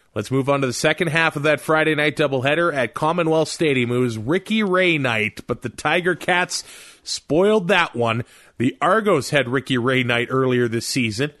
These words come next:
The Ticats popped sixty-four points on the Argos. <laughs>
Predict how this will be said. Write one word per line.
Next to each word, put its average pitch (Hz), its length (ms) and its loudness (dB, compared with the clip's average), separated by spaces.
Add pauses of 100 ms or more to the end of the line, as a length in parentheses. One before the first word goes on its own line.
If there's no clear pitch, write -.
(400)
The 117 100 -2
Ticats 143 680 -2
popped 151 300 0
sixty-four - 680 -2
points 180 460 0
on 143 100 2
the 127 180 0
Argos. 107 560 -2 (400)
<laughs> - 400 2